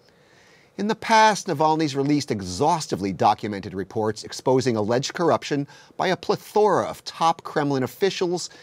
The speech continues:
including Prime Minister Dmitry Medvedev, Prosecutor General Yuri Chaika, and Peskov himself. Can we expect any of these people to be investigated in a world where punishment is inevitable for any crimes that are committed?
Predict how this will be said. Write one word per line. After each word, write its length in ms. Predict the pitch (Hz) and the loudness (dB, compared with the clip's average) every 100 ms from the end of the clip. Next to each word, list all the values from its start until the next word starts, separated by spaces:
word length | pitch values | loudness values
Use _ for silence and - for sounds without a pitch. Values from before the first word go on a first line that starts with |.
| - | -12
including 600 | 160 151 - 233 156 87 | -10 -8 -2 2 2 0
Prime 260 | - 147 120 | -2 -2 0
Minister 320 | 127 120 120 | -2 -4 -6
Dmitry 340 | 104 110 - 87 | -4 -4 -6 -8
Medvedev, 600 | 90 85 143 156 147 127 - _ _ | -8 0 4 6 4 -2 -20 _ _
Prosecutor 640 | - 208 185 139 135 110 | -2 -2 0 -2 0 0
General 380 | 104 120 110 95 | 2 0 0 -4
Yuri 280 | 95 101 85 | -4 -6 -6
Chaika, 520 | - 151 160 160 147 - _ - | -2 0 2 2 0 -4 _ -6
and 400 | 139 143 143 - _ _ | 0 2 0 -4 _ _
Peskov 520 | - 170 - 82 80 | -4 -4 -4 -8 -6
himself. 680 | - 120 - 165 139 - - _ _ _ _ _ _ _ _ | -6 -6 0 2 2 0 -16 _ _ _ _ _ _ _ _
Can 140 | - 151 | -4 0
we 80 | 156 | 0
expect 460 | - - 190 - _ | 0 -2 -2 -4 _
any 260 | 123 147 185 | -2 2 2
of 100 | 156 | 2
these 200 | 170 160 | -2 -4
people 380 | - 170 180 170 | -4 -4 -2 -2
to 140 | 156 | 0
be 100 | 120 | -2
investigated 840 | 95 80 101 - 143 156 170 196 - _ | -2 -2 -4 -4 -4 0 2 2 0 _
in 100 | 113 | -4
a 60 | 110 | -2
world 340 | 107 117 135 | 2 4 4
where 160 | 117 98 | 2 -4
punishment 680 | - - 120 131 160 151 131 | -8 -6 -4 -4 -2 -4 -4
is 220 | 104 - _ | -10 -12 _
inevitable 760 | - 139 117 110 135 139 151 156 _ _ | -2 0 2 2 2 2 2 -2 _ _
for 180 | 113 - - | -12 -12 -6
any 220 | 117 127 | -2 -2
crimes 420 | 123 107 104 110 127 | -2 0 0 -2 -2
that 100 | 107 | -4
are 60 | |
committed? 540 | - 92 87 127 151 | -4 -6 -2 -2 -2